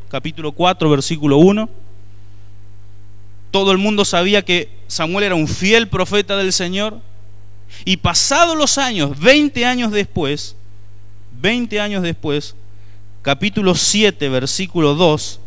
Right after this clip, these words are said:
de primer libro de Samuel, dice: "Desde que llegó el arca a Kiriat Jearim pasaron muchos días", veinte años.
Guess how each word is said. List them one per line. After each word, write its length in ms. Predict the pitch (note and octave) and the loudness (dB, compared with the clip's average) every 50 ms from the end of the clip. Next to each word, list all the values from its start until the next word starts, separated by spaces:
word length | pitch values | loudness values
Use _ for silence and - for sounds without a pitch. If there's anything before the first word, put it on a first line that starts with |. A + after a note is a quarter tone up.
| - - - | -10 -10 -8
de 280 | - B2 A#2+ A2+ - - - - - - - - | -6 -4 -4 -4 -6 -8 -10 -10 -10 -10 -6 -4
primer 320 | A#2+ A#2+ C3 E3 F#3+ F3 | -4 -2 0 0 0 0
libro 280 | E3+ F3 F3+ D#3+ D3 C3+ | 0 0 0 2 0 0
de 120 | C3 B2+ | -2 -2
Samuel, 480 | - C3 B2 C#3 D3+ C3+ A#2+ A#2 A2+ - - - - - - - - - - | -4 -4 -4 -4 -4 -4 -4 -6 -6 -8 -10 -10 -10 -12 -12 -12 -12 -12 -8
dice: 480 | A#2+ C3 E3 D#3 - - E3 D#3+ E3 - - - - - - - - - - - - - - - - - - - - - - - - - - - - - - - - - | -6 -4 -4 -2 -2 -2 -4 -4 -4 -6 -8 -10 -10 -10 -10 -10 -10 -10 -10 -10 -10 -10 -10 -10 -10 -10 -10 -10 -10 -10 -10 -10 -10 -10 -10 -10 -10 -10 -12 -10 -6 -4
"Desde 280 | C#3+ D3 D3 C#3 C3+ | -2 -2 0 -2 -2
que 140 | - C3 C3 | -2 -2 -4
llegó 320 | B2+ C3 C3 C3+ D#3+ F3 F3+ | -2 -2 0 0 0 0 0
el 80 | E3+ | 0
arca 500 | F3 F3+ F#3 F#3 F3+ - - F#3 F#3 - | 0 -2 -2 -4 -6 -6 -6 -4 -4 -4
a 100 | D3+ C#3 | -6 -6
Kiriat 380 | - - C3 C3 D3+ D#3+ E3+ - | -6 -6 -4 -2 -2 -2 -2 -4
Jearim 440 | - - D3+ C3+ C#3 D#3+ E3+ F3 D#3+ | -6 -6 -6 -4 -4 -4 -4 -4 -4
pasaron 400 | - C3+ - - F3 F3+ F#3 F#3+ | -6 -6 -4 -4 -4 -2 -2 -2
muchos 340 | G#3+ B3 B3+ - A#3 G#3+ | -2 -2 -2 -2 -2 -2
días", 240 | G#3 A3+ G#3+ F3 E3 | -2 -2 -2 -2 -2
veinte 380 | E3+ G#3+ B3 B3 A#3+ - A3 G#3+ | -2 -2 -2 -2 -4 -4 -4 -4
años. 440 | G3 F3 D3 A#2 G#2 - - - | -2 -2 -2 -4 -4 -6 -8 -10